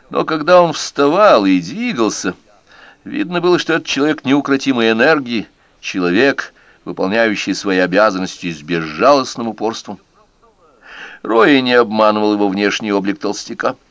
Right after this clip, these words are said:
Он знал о пристрастии инспектора к жирной свинине и хорошему пиву. Нет, Рой понимал, что недооценить этого человека значит совершить большую ошибку.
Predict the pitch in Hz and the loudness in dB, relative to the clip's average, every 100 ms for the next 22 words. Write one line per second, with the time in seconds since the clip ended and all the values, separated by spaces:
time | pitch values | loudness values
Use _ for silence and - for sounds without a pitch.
0 | _ _ _ _ _ _ - 151 107 123 | _ _ _ _ _ _ 0 0 2 2
1 | 135 123 107 120 - - 123 110 - 110 | 4 4 2 -2 -4 0 0 0 -4 -6
2 | 110 - 120 120 113 107 95 113 110 110 | -6 -4 -4 -4 0 0 2 0 0 0
3 | 110 - 113 120 160 95 85 - 110 104 | -2 -4 -4 -2 -2 -2 -4 -4 -2 -2
4 | 92 87 85 82 90 87 - - - - | -4 -6 -6 -6 -4 -6 -10 -20 -20 -20
5 | _ - 196 196 - 180 180 185 170 165 | _ -6 -2 -2 0 2 4 2 0 -6
6 | 160 160 170 160 - 156 151 _ _ _ | -8 0 2 0 -2 -4 -6 _ _ _
7 | _ _ - 113 120 - 117 117 151 143 | _ _ -6 -2 -2 -2 -2 0 0 0
8 | 127 117 107 101 110 101 90 87 120 - | -2 0 -2 -2 -2 0 2 4 2 -2
9 | 90 95 107 - 95 - 113 95 85 - | -4 -4 -6 -6 -6 -6 -4 -6 -6 -6
10 | 98 90 101 120 - - | -4 -4 -6 -8 -8 -14